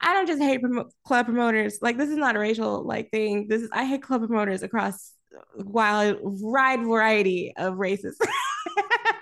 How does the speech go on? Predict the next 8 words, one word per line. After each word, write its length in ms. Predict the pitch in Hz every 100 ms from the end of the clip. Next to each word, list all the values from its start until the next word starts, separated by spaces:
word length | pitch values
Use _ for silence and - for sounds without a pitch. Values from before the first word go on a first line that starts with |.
| - 587 -
'Cause 120 | 320
I 100 | 311
was 100 | 311
just 220 | 330 285
thinking 300 | 320 330 320
about 440 | 294 277 277 - 269
how 180 | 269 302
many 720 | 294 302 370 392 302 254